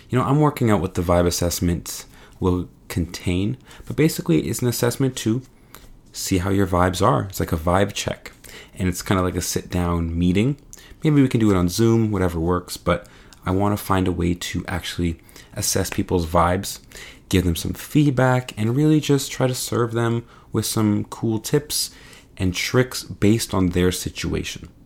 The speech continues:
So you're gonna get the free vibe assessment once those are up and running. You also get exclusive video and podcast topic requests. So I'm gonna go to my Super Vibers when I want a idea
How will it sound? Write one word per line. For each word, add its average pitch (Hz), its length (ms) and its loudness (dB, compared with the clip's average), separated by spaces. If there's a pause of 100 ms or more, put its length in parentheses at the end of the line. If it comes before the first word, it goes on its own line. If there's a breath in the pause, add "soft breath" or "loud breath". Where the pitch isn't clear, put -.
(140)
So - 160 -6
you're 101 80 2
gonna 101 60 2
get 101 140 -2
the 92 80 -2
free 92 300 2
vibe 85 260 2
assessment - 540 -4
once 87 240 0
those 85 220 -4
are 82 100 -6
up - 140 -6
and 80 180 -4
running. 131 320 0 (280)
You 113 120 -2
also 139 500 2 (140)
get - 380 -2
exclusive 113 920 -2
video 104 560 0 (120)
and 135 280 0
podcast - 580 -4
topic - 420 -4
requests. - 760 -8 (440 loud breath)
So - 220 -10
I'm 123 160 4
gonna 135 160 4
go 123 180 2
to 113 160 -4
my 107 340 2
Super 107 320 -2
Vibers 87 540 0 (400 loud breath)
when 95 160 0
I 92 80 4
want 92 340 0
a 90 380 2 (300)
idea 85 340 -2